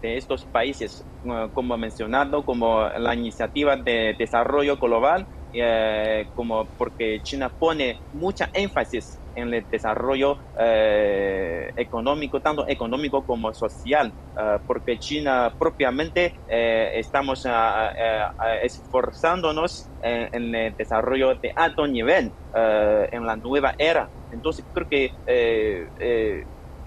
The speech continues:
China piensa que, eh, solamente el desarrollo, eh, puede traer beneficios y también bienestar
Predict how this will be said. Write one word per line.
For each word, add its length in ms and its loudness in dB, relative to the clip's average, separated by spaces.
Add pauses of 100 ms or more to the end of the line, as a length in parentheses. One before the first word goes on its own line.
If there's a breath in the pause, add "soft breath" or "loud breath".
China 360 0
piensa 340 0
que, 300 0 (160)
eh, 160 2
solamente 640 2
el 80 -4
desarrollo, 640 2 (260)
eh, 380 4 (120)
puede 340 0 (280)
traer 560 2 (240)
beneficios 840 -4 (160)
y 60 -10
también 480 -4 (120)
bienestar 600 0